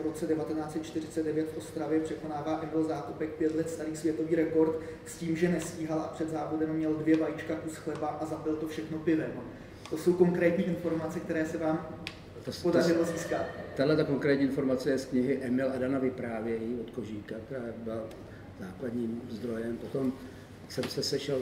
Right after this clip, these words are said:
Speaker 2: s paní, eh, Jungwirtovou,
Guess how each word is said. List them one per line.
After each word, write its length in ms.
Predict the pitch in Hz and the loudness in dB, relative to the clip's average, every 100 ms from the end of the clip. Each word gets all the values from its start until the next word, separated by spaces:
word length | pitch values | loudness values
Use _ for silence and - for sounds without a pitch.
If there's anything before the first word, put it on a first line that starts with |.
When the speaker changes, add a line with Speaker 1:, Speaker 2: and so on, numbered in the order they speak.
| 123 120 | -2 -8
Speaker 2:
s 120 | - | -10
paní, 500 | - 120 131 123 117 | -4 -2 0 0 -2
eh, 920 | - - - - - - - - - - - - - | -6 -14 -16 -16 -18 -16 -14 -12 -12 -14 -14 -14 -4
Jungwirtovou, 880 | 123 123 131 123 - 123 131 135 | 0 2 2 2 0 0 2 0